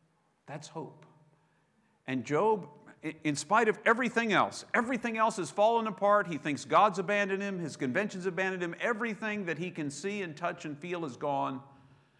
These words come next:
including his own body. He emphatically says, "About this I'm sure, I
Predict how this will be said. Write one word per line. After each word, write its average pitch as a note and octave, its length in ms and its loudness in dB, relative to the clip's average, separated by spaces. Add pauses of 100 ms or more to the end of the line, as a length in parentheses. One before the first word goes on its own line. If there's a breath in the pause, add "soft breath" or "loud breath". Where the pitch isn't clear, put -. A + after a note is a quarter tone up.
(240 loud breath)
including E3+ 400 0
his D#3 140 -4
own C#3+ 160 -2
body. F#2 360 -4 (2750)
He D3 180 -2
emphatically D3 720 -4
says, A2 680 -10 (1800)
"About A2+ 340 -6
this B2+ 180 -8
I'm C3 140 -8
sure, F#2+ 340 -10 (640)
I A2+ 120 -14